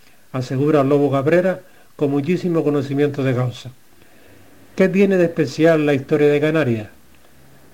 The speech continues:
Canarias es especial para, porque nuestro archipiélago, a pesar de que estemos integrados en España y la Unión Europea, tiene una historia muy particular y además la historia de las islas no es única.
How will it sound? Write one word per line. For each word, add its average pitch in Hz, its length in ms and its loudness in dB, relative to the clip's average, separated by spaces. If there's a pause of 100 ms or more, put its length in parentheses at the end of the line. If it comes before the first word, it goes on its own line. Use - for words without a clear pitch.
(160)
Canarias 190 580 2 (220)
es 175 180 4
especial 165 580 0
para, 147 200 0
porque 143 500 -2
nuestro 139 300 -4
archipiélago, 156 720 0 (300)
a 131 100 -2
pesar 156 340 -2
de 180 120 -2
que 160 60 0
estemos 160 360 0
integrados 139 720 0 (340)
en 139 160 -4
España 131 580 -2 (320)
y 151 140 0
la 131 120 2
Unión 160 200 0
Europea, 156 580 0 (360)
tiene 185 340 0
una 180 320 -2
historia 170 400 2
muy 160 180 0
particular 143 720 0 (420)
y 131 120 -2
además 131 420 0
la 139 100 -2
historia 160 380 2
de 147 80 4
las 131 220 -2
islas 160 360 -2
no 160 200 0
es 147 80 -2
única. 131 420 -2